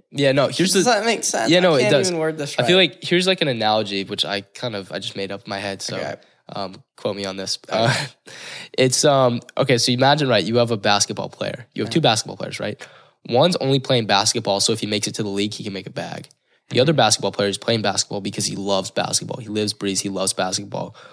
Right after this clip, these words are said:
Speaker 1: What two of those two players do you think is gonna succeed the most?
Speaker 2: Yeah.
Speaker 1: The player that loves the sport, not the player that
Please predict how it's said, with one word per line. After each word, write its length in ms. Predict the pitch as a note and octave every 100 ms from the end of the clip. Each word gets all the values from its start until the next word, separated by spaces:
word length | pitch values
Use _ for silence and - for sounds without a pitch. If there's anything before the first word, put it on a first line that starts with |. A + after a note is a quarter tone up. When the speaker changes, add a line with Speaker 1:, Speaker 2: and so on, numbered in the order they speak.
| - _ _
Speaker 1:
What 420 | - A2+ B2 E3 -
two 180 | F#3
of 80 | D#3+
those 160 | C#3 A2+
two 180 | - A#2+
players 420 | - A2 A#2 B2+
do 120 | -
you 40 | A2
think 200 | A2+ G#2
is 160 | G2
gonna 220 | - G2+
succeed 520 | F#2+ - - E2 C#2+ B2
the 80 | -
most? 400 | - C2 - - _ _ _ -
Speaker 2:
Yeah. 220 | A#2 - - _
Speaker 1:
The 60 | A2
player 260 | C#3+ C3+
that 220 | B2 A2+
loves 260 | G#2+ A2+ A2
the 60 | -
sport, 420 | - B2+ G2+ F2+
not 240 | A#2+ A#2
the 60 | G#2+
player 300 | - A#2 A2+
that 280 | G#2+ G2